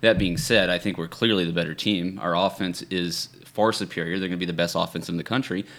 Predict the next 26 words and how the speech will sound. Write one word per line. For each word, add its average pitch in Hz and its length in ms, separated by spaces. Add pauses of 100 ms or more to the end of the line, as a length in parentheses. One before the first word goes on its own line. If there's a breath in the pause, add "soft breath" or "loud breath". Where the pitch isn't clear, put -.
(140 loud breath)
and 101 100
I 101 60
think 101 240
that's 98 260
gonna 101 140
be 90 100
good 143 200
enough 104 320
to 95 100
keep 110 240
this 104 120
defense 107 380
afloat 120 500
until, 98 460 (360 loud breath)
A, 104 520
we 98 160
get 95 380 (340 loud breath)
Austin 95 340
Bryant 113 380
back, 90 360 (320 loud breath)
and 95 320
B, 110 360
some 104 260
of 98 60
these 95 260
true 101 480